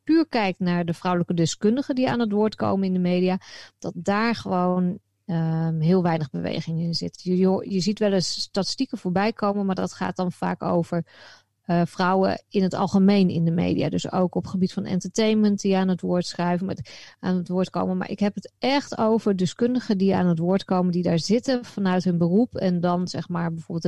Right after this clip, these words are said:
het nieuws duiden of achtergrondinformatie geven over een onderwerp.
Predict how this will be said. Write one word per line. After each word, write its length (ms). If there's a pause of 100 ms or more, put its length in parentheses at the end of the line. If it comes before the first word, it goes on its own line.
het 0
nieuws 320
duiden 540
of 220 (420)
achtergrondinformatie 1040
geven 340
over 180
een 100
onderwerp. 420